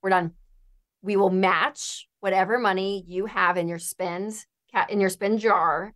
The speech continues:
at the end of the summer, but you are not allowed to spend any of your money." So we did. We put a cap on their spend money because they were relentless about it. And I'm like, "Y'all, we are not going to just be spending and spending and spending." And they would do, and it's funny that, you know, what I teach works,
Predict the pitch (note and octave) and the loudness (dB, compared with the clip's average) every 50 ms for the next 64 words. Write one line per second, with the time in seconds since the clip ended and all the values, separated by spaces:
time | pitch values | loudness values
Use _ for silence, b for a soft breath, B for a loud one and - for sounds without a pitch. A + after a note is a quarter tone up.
0 | - - G3 G3 G3 F#3+ F#3+ F#3 F3 F#3+ F#3 G3+ - - F#3+ D#3+ - F#2 F#2 - | -6 -4 -4 -4 -4 -6 -4 -4 -4 -4 -6 -6 -6 -6 -6 -6 -8 -12 -16 -16
1 | _ _ _ _ _ _ - F#3+ G3 G3 F#3+ F#3+ G3+ G#3+ G#3 G3+ G3 F#3 F#3+ F#3 | _ _ _ _ _ _ -4 -2 0 2 4 4 6 6 6 6 6 6 6 4
2 | G3 G3 F3+ F3+ F3 F#3 - - F3+ F3+ E3+ F3 F3+ F3+ F3 F3 E3+ F3+ F3 E3+ | 4 4 4 2 2 -2 -8 -6 -6 -4 -2 -2 -4 -4 -6 -10 -10 -10 -8 -8
3 | - - - E3 - - - A#3+ B3+ D4+ D#4+ - D#4 C4+ G3+ C4+ C#4 C#4+ E4 D#4+ | -10 -10 -12 -14 -2 2 2 4 4 4 4 4 2 2 4 2 2 2 2 0
4 | D#4 C#4+ - - C#4+ C#4 B3 B3+ - - B3+ A#3 A3 G#3 A3 A3+ B3+ C4+ C4+ C4+ | 0 0 0 2 2 2 2 2 2 0 0 0 0 0 2 4 4 4 4 2
5 | - - - - G3+ F#3+ F#3 G3+ F#3+ G3 G3 G3+ G3 B3+ A3 A3+ A3+ A3 A3 A3 | 0 -4 -4 -4 -2 -2 -2 -2 -2 -2 -4 -8 -8 -10 -4 2 2 4 4 2
6 | G#3+ G#3+ G3+ G3 - - _ _ _ _ _ _ - A3 A3 A3+ A#3+ A#3+ A3+ A3+ | 0 -2 -4 -8 -8 -8 _ _ _ _ _ _ 2 4 6 6 6 6 4 2
7 | A3+ A#3 C4+ D#4 - - - E4 C#4 - - F#3 F3 D#3+ D3 D#3+ F3 F3+ F#3 - | 0 0 0 -2 -4 -6 -10 -8 -8 -6 -6 -2 0 2 2 2 2 0 0 -2
8 | - - - G#3 G#3+ G#3 G3+ G3+ G3 - A#3+ B3 A3+ F#3 F3+ G3+ G#3+ B3+ C#4 C#4 | -4 -6 -10 -10 -6 -6 -6 -6 -4 -2 0 0 0 0 0 -4 -4 -4 -2 -2
9 | B3 G#3+ G#3 - _ - G#3 G#3 A#3 A#3+ A#3+ A3+ - - - G3+ F#3+ - _ - | -2 -2 -2 -4 _ -4 -2 -2 -2 -2 -4 -8 -12 -14 -12 -14 -14 -14 _ -10
10 | G#3+ G#3+ A3 G#3 F#3+ F3+ F3+ - _ - - _ _ - - - G#3+ G3+ G3 F#3+ | -8 -6 -6 -4 -6 -8 -8 -12 _ -20 -20 _ _ -20 -8 -4 0 2 2 4
11 | F#3+ F#3+ F3+ F#3 F#3 F#3 F3+ F3+ F3 F#3 F#3 F3 - G#3 A3 B3+ D4+ E4 E4 F4+ | 2 2 0 -2 -4 -4 -4 -4 -6 -8 -8 -6 -2 2 4 4 4 6 4 2
12 | C#4 - D#4 E4 E4+ C#4 - - - G#3 G#3 F#3 - A#3 G#3+ G3+ F3 - - _ | 2 2 0 0 0 0 0 0 2 2 2 2 2 0 0 0 -2 -6 -14 _
13 | - A3 G3 F#3+ D#3+ C#3+ - - _ _ _ _ _ - G3 G#3 G3+ G3+ F#3+ F#3+ | -4 -2 -2 -2 -2 -4 -8 -14 _ _ _ _ _ -4 0 2 2 2 0 -2
14 | - B3+ B3 B3 - - A3+ B3+ C4+ B3 G#3 - - - - - | -6 -10 -12 -12 -8 -2 2 4 4 4 2 0 -6 -14 -14 -12